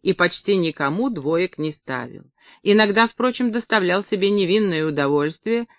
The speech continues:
ставил развязным студентам, к их искреннему изумлению – тройки вместо пятёрок, к которым они привыкли, показывал, что они его не обманули. Павел Васильевич удивлялся некоторым своим товарищам,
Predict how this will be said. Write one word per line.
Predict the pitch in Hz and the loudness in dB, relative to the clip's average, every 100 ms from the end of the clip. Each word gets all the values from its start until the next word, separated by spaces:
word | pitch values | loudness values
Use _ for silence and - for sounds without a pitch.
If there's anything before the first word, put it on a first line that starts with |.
| _ | _
ставил | - 202 208 175 160 | -2 2 4 2 0
развязным | 160 160 180 160 147 | 0 0 0 0 -4
студентам, | 143 - 135 151 208 226 233 220 _ | -4 -6 -2 0 0 -2 -6 -10 _
к | 202 | 4
их | 180 - | 4 0
искреннему | 233 220 - 151 143 143 143 143 | 2 2 2 -4 -2 0 0 0
изумлению – | 143 160 160 233 285 277 254 - _ - | 0 0 2 2 4 2 -2 -6 _ 0
тройки | 254 226 190 - 185 | 6 8 8 4 -2
вместо | 175 175 - 175 | 0 -2 -2 -6
пятёрок, | 185 175 180 160 147 - _ _ | -4 -2 -2 -2 -2 -6 _ _
к | |
которым | 160 151 165 156 | -4 -2 0 0
они | 156 160 | 0 -2
привыкли, | 143 185 165 165 135 135 131 - _ _ | -2 -2 0 -2 -4 -10 -12 -14 _ _
показывал, | - 160 180 185 208 269 302 | 0 2 4 4 4 -2 -4
что | - 147 | -6 -4
они | 135 139 139 | -2 0 0
его | 202 214 | -2 -2
не | 175 131 | -4 -4
обманули. | 143 151 170 139 120 113 - _ _ _ _ _ _ | -4 -4 -2 -2 -6 -8 -14 _ _ _ _ _ _
Павел | 285 381 370 254 | 6 8 8 6
Васильевич | 233 - 269 254 | 2 2 -2 0
удивлялся | 202 180 180 185 233 - | 0 2 2 2 0 0
некоторым | 170 208 220 185 175 | 0 0 -2 -6 -6
своим | - 165 208 202 | -2 0 0 0
товарищам, | 202 202 196 139 123 - 131 | 0 2 2 0 -6 -10 -12